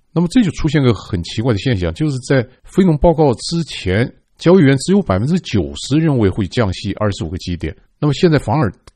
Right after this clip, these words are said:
增加了两点四个百分点，这是在一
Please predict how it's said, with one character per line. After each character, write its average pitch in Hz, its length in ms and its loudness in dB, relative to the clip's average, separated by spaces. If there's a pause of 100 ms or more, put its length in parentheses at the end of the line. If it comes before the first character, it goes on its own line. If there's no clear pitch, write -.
(240)
增 185 240 4
加 151 260 -2
了 127 240 0 (220)
两 110 180 2
点 104 140 2
四 - 180 -6
个 90 60 -2
百 82 120 -2
分 85 140 -8
点， 82 160 -8 (240)
这 175 140 2
是 135 200 0
在 120 140 0
一 117 120 2